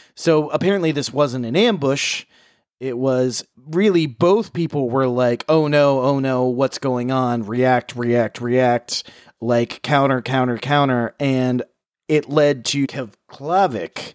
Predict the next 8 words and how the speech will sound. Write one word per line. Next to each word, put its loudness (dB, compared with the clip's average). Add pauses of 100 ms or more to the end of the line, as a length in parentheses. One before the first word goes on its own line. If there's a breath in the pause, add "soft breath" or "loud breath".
deciding 2
to 0
break -2
contact, -6 (140)
as -4 (220)
we've -8
already -6
stated. -8